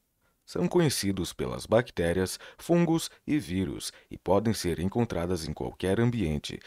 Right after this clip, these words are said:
desde a água, o solo, a pele e até mesmo no trato digestivo.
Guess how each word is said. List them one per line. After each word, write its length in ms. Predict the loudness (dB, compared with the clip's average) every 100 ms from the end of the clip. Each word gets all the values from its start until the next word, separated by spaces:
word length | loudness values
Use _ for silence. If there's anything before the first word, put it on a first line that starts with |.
| -20 -12
desde 360 | -4 -2 -2
a 60 | -2
água, 360 | 0 0 0 -4 -6 -12
o 100 | -8
solo, 480 | -4 0 0 0 -2 -6
a 140 | -10 -8
pele 460 | -2 0 0 -2 -6 -8
e 160 | -4 -4
até 260 | 0 2
mesmo 460 | 4 4 2 2 -2
no 120 | -2
trato 400 | -2 0 0 0
digestivo. 840 | -4 0 0 -2 -4 -4 -4 -10